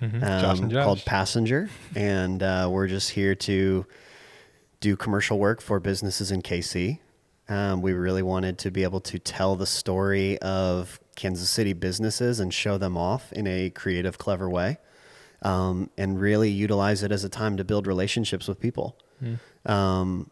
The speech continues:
Speaker 2: it's just kind of been our thought of the relationships that we build is more valuable than the clients we take on.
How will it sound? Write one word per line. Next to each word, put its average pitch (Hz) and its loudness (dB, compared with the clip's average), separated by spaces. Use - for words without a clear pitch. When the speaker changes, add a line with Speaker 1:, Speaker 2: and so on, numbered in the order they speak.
Speaker 2:
it's - -4
just - -4
kind 104 0
of 98 -2
been 95 2
our 98 4
thought 95 2
of 95 0
the 104 2
relationships 98 2
that 101 6
we 95 4
build 95 4
is 95 0
more 101 0
valuable 95 2
than 95 0
the 95 0
clients 104 2
we 107 2
take 95 0
on. 101 2